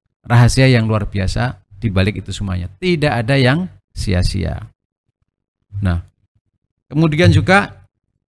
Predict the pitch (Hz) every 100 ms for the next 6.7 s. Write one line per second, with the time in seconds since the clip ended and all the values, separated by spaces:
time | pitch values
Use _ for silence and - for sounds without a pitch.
0 | _ _ _ _ - - _ 151 - 180
1 | 185 196 233 240 127 117 110 113 170 180
2 | 123 120 139 117 - - _ _ _ _
3 | - - 165 - 175 175 156 147 - -
4 | _ _ _ _ _ _ _ _ _ -
5 | 143 - - 117 113 120 127 123 131 135
6 | 123 120 113 113 107 101 87